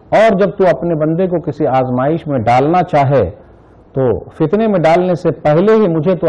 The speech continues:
اپنے پاس بلا لینا۔ آپ صلی اللہ علیہ وسلم نے فرمایا، درجات بلند کرنے والی چیزیں کیا ہے؟ آئیے ذرا غور کریں۔ کہا، "افشاء السلام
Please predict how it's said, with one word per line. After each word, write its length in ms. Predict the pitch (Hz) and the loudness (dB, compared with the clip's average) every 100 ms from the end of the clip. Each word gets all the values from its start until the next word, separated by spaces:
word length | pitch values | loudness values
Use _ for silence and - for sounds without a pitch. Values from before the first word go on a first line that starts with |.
| 135 | -2
اپنے 160 | 139 | -4
پاس 300 | 135 127 143 | -2 -4 -2
بلا 260 | 104 123 127 | -2 2 2
لینا۔ 180 | 110 101 95 - - | 2 -2 -4 -8 -12
آپ 220 | - 196 220 | -2 0 0
صلی 100 | 185 | 0
اللہ 160 | 185 | 2
علیہ 100 | 202 | 2
وسلم 280 | 185 185 196 | 2 -2 -2
نے 80 | 196 | -2
فرمایا، 360 | 170 156 160 170 131 | -2 0 2 2 2
درجات 400 | 135 143 147 185 | 0 0 0 0
بلند 340 | 165 139 175 156 | 0 0 -2 -2
کرنے 260 | 147 143 | -4 -2
والی 240 | 131 135 160 | -2 -2 -2
چیزیں 360 | - 127 156 170 | -6 -4 -4 -6
کیا 260 | - 135 104 | -2 -2 -2
ہے؟ 180 | 92 101 - - | -6 -12 -14 -4
آئیے 220 | 127 135 | -2 0
ذرا 160 | 127 123 | 0 0
غور 160 | 120 143 | 0 0
کریں۔ 200 | 185 202 202 - - | 0 0 -2 -10 -4
کہا، 200 | 160 190 180 175 - | 0 2 2 0 -2
"افشاء 320 | - - 190 180 | -8 -6 -2 0
السلام 760 | 180 - 156 143 165 170 117 | 0 -2 -2 0 2 0 -2